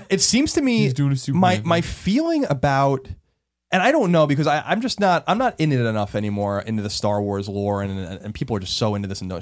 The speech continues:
Speaker 1: know so much more about it than I do at this point, which was not the way it was when I was younger. Where that scene of him and R two, presumably him 'cause of his mechanical hand, obviously lost his hand in Bespin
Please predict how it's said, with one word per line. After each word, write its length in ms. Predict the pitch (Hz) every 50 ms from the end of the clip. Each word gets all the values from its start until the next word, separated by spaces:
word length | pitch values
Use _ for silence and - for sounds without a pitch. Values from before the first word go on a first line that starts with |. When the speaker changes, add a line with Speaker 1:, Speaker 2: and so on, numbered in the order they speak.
| - -
Speaker 1:
know 80 | 101
so 160 | 95 - - 104
much 160 | 104 101 -
more 100 | 98 101
about 240 | 98 95 92 92 92
it 160 | 90 - -
than 100 | - 90
I 100 | 87 92 90
do 80 | 90
at 80 | 90 -
this 100 | 92 -
point, 200 | - 90 85 85
which 100 | 90 -
was 120 | 87 90 95
not 200 | 95 95 92 -
the 60 | 87
way 160 | 90 95 87
it 80 | 87 78
was 140 | 90 90 90
when 60 | 90
I 20 |
was 80 | 85 87
younger. 360 | 90 90 90 82 78 78 92 - _ _ _ _ _ _ _ _ _ _ _ _ _ _ _ _ _ _ _ _ _ _
Where 560 | - 131 143 143 139 139 139 135 135 131 - _ _ _
that 240 | - 123 151 147 - -
scene 480 | - - - - 180 208 247 285 294
of 220 | 262 175 170 156 139
him 280 | - 165 160 160 156
and 140 | 151 131 120
R 140 | 117 117 117
two, 260 | 110 - - 123 117
presumably 360 | 101 123 113 127 117 113 110 110
him 120 | 107 101
'cause 120 | 98 104
of 60 | 95 92
his 100 | 90 92
mechanical 400 | 95 - - 98 92 92 92 92
hand, 200 | 92 87 87 90
obviously 280 | 90 87 92 - 90 90
lost 120 | 90 -
his 100 | - -
hand 200 | - 85 87 90
in 60 | 90 87
Bespin 420 | - 95 92 - - 80 78 87